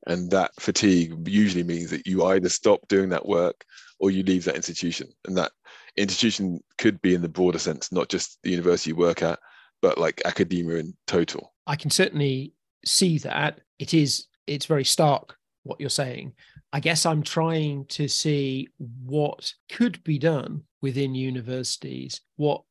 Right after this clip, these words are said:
Speaker 2: the leadership of universities can do. How do we change this position that, that you've just set out, Mike?
Speaker 1: I mean, there are many things that can happen. I think Paulette and I are always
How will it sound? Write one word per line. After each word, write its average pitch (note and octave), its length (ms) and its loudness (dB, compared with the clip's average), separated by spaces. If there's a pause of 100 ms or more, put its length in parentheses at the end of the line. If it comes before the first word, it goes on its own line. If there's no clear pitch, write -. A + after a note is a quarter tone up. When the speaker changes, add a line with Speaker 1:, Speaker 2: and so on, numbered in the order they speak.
Speaker 2:
the C3 120 -8
leadership F3 460 2
of D#3 160 -4
universities D#3 640 -2
can D3 220 -4
do. C#3+ 460 -4 (420)
How F#3+ 100 0
do B3+ 80 0
we A3+ 80 0
change D#3 760 0
this C#3+ 400 0 (380)
position D3+ 800 0
that, D3 220 -2
that D3 140 -6
you've C#3 160 -4
just - 220 -4
set C3+ 140 -4
out, C3 200 -6
Mike? - 220 -12 (340)
Speaker 1:
I A2+ 40 -6
mean, G#2+ 120 4
there G#2+ 140 6
are G#2+ 40 4
many A2 220 4
things G2 200 0
that F2 60 -2
can F#2+ 100 -2
happen. A#2 340 -2 (100)
I G2 100 2
think G#2 260 -2
Paulette A2 300 4
and G#2 80 0
I F#2+ 160 2
are F#2 120 2
always F#2+ 760 0